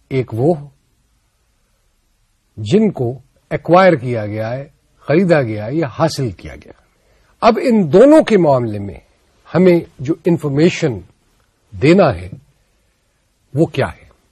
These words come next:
سب سے پہلے تو یہ کہ ان کی یوزفل لائفز یا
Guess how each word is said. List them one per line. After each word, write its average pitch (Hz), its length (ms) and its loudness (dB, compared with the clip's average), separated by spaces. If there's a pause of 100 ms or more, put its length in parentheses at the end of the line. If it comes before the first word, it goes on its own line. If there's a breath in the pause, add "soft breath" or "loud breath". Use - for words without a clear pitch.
(640)
سب 214 120 0
سے 226 120 0
پہلے 170 340 2
تو 151 140 -6
یہ 143 220 0 (1080)
کہ - 120 -16
ان 175 220 -2
کی 143 180 -6
یوزفل 160 560 0
لائفز 135 380 -2 (1200)
یا 143 300 2